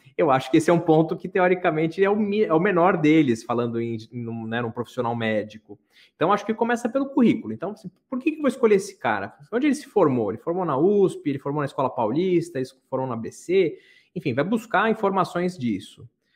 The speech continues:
Então, acho que essa é uma primeira triagem que você faz. Aí depois, eu acho que até pra você se aprofundar e ver, tá,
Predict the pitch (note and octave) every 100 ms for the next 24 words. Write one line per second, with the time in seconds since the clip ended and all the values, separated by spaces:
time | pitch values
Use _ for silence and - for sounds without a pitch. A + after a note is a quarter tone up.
0 | _ _ D#3 F3 F3 F#3 G3 F#3 F#3 F3+
1 | E3 F#3 F#3 F#3 F3 E3 E3 E3 E3+ E3+
2 | - B2+ A#2+ F#2 C#2+ - _ _ _ _
3 | _ D4+ E4 - G#3 B3 A3 G#3+ F3 G#3
4 | G#3+ A3+ A3 G#3 F#3+ F#3+ - E3 C#3+ C3+
5 | B2+ D#3 D3+